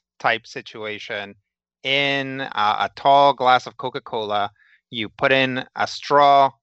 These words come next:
and you put in a spoon if you wanna eat the ice cream. And then you'll be, at the end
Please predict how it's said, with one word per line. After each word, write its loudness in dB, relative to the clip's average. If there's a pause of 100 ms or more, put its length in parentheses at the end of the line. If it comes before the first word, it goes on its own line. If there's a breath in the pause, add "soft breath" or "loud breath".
(160)
and -18
you -14
put -4
in -6
a -6
spoon -6
if -6
you -8
wanna -4
eat -8
the -2
ice 0
cream. -6 (460 soft breath)
And -6
then 2
you'll -6
be, -10
at -2
the -2
end -2